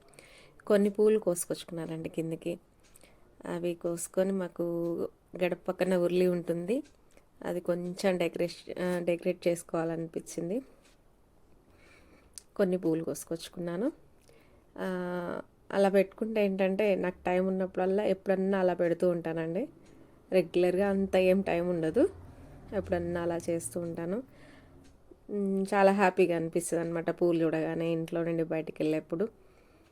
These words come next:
జనరల్గా అది కొంచెం మెయింటైన్ చేస్తాను అనమాట. ఎప్పుడన్నా వీక్లీ వన్స్, ట్వైస్, రోజు మార్చే అంత టైమ్ ఉండదు కానీ బాగా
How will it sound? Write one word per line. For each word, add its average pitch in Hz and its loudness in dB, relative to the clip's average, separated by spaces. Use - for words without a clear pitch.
జనరల్గా 175 -2
అది 180 -2
కొంచెం 180 0
మెయింటైన్ 165 2
చేస్తాను 165 -4
అనమాట. 170 -4
ఎప్పుడన్నా 170 -2
వీక్లీ 180 0
వన్స్, 175 -2
ట్వైస్, 170 0
రోజు 180 4
మార్చే 180 0
అంత 175 -6
టైమ్ 170 -2
ఉండదు 165 -2
కానీ 170 -2
బాగా 175 -2